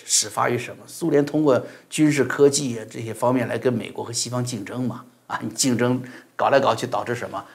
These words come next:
阿富汗战争失败，切尔诺贝利，呃，这个核电站事件爆发。那今天的中共和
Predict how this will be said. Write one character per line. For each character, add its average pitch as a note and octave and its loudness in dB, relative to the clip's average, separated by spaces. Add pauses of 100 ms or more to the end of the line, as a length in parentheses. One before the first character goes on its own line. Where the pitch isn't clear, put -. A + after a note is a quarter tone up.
(100)
阿 - 4
富 A#2 -4
汗 G#2+ -2
战 G2 -6
争 G#2 -10
失 - -10
败， G2+ -8
切 - 0
尔 G2 2
诺 A2 -4
贝 G#2 -6
利， G2 -10 (240)
呃， - -20 (640)
这 - -20
个 F#2 -20
核 - -18
电 A2 -10
站 A2 -6
事 - -10
件 G#2+ -12
爆 G2+ -6
发。 A2 -12 (420)
那 D#3 0
今 F#3+ -2
天 F3 2
的 D#3 4
中 D#3+ 6
共 D3+ 4
和 A2 -2